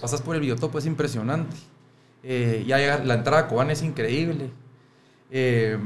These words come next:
no mucho me gusta la salida de Guate, ¿verdad? Porque pasas, pasas de la zona veintiuno ahí, eh, está tráfico, camiones y demás, pero las veces que lo he hecho, me, me he ido bien temprano. De hecho, le-, las he hecho, las dos veces que lo he hecho en moto, me he ido solo las dos veces.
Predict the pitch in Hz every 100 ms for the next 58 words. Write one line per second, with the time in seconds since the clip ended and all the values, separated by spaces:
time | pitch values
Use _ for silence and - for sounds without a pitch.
0 | 110 135 170 190 170 131 160 185 165 135
1 | 117 147 139 120 120 170 135 120 127 123
2 | 135 - - 127 - - - - _ 117
3 | 123 147 127 147 139 123 156 147 147 156
4 | 147 123 117 123 123 127 123 131 127 147
5 | 143 127 139 127 127 147 156 143 123 165
6 | - 160 139 127 127 120 156 170 143 139
7 | 165 170 185 160 135 127 135 147 160 175
8 | 170 165 196 160 - 143 135 135 123 127
9 | 135 131 147 175 - 151 170 175 175 208
10 | 233 214 - - 143 156 147 190 127 117
11 | 135 135 151 -